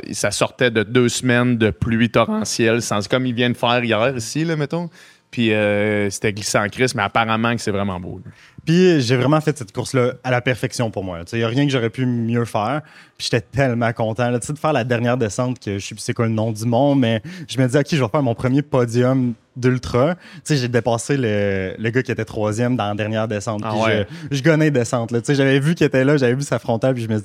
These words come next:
Speaker 2: dit, « Je vais le passer vraiment
Speaker 1: Ouais.
Speaker 2: vite. » Je me suis cassé les jambes dans les descentes, puis, euh, d'arriver comme premier podium, c'est malade parce que,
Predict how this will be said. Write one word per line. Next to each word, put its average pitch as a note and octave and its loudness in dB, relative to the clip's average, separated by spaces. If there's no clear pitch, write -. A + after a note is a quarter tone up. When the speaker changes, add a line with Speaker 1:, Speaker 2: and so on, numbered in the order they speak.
Speaker 2:
dit, « - -
Je A2 -4
vais A#2+ 2
le A2 0
passer A2+ -2
vraiment A#2 2
Speaker 1:
Ouais. A2 -2
Speaker 2:
vite. » C#3 -2
Je B2 -6
me G#2 -2
suis - -10
cassé A#2 -2
les A2+ 0
jambes A2+ 0
dans G#2 -2
les G#2 0
descentes, A2+ -4
puis, G2+ -4
euh, F#2+ -2
d'arriver B2 0
comme A2+ 0
premier A2+ -2
podium, A2+ 0
c'est C3+ -4
malade B2 0
parce G2 -6
que, B2 -2